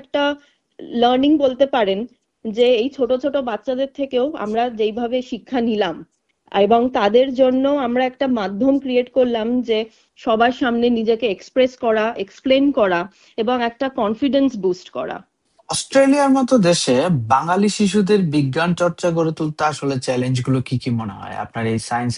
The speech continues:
Speaker 2: এক্সিবিশনের মধ্যে দিয়ে এই ধরনের কি কোনো কিছু পেয়েছেন কিনা, যে এই ধরনের চ্যালেঞ্জগুলো আছে এখানে?
Speaker 1: যেইটুকু আমরা বুঝতে পারি যে সায়েন্সটা এইখানে স্কুলের, আহ, প্রথম থেকে ইন্ট্রোডিউস করা হয় না,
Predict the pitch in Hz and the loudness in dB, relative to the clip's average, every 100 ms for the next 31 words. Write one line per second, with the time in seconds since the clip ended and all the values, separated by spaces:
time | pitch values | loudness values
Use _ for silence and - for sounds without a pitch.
0 | - 123 127 131 131 135 131 127 127 131 | -2 0 2 2 0 0 0 0 0 2
1 | 127 131 117 127 127 123 117 - 120 - | 2 2 2 0 0 -2 -2 -2 -2 0
2 | 120 120 113 _ _ _ 127 131 127 127 | -2 -2 -6 _ _ _ 2 2 2 0
3 | 117 120 113 107 107 113 - 135 127 131 | 0 -2 -2 -2 -2 -2 2 2 4 0
4 | 131 127 135 123 127 123 120 113 104 - | 0 -2 0 2 2 2 0 -2 -4 -6
5 | 101 101 - 110 _ _ _ _ _ _ | -8 -10 -14 -18 _ _ _ _ _ _
6 | 214 269 285 349 359 302 254 294 294 262 | -2 2 2 4 4 2 2 2 2 -2
7 | 233 302 302 254 214 311 349 208 240 254 | -2 0 0 0 0 -2 -4 0 4 4
8 | 254 247 - _ _ _ _ - 254 262 | 4 0 -10 _ _ _ _ -2 2 4
9 | 311 339 - 339 302 277 311 302 285 302 | 4 2 0 2 2 0 0 2 2 0
10 | - 294 269 294 302 262 226 214 220 233 | -4 -4 0 2 0 0 -2 -2 -4 -12
11 | _ _ - 277 254 285 302 311 302 302 | _ _ -6 0 2 2 0 0 0 2
12 | 285 - _ _ - 254 262 269 294 285 | 2 0 _ _ 0 2 2 0 -2 -2
13 | 262 247 226 202 180 165 | -2 -2 -2 -2 -2 -4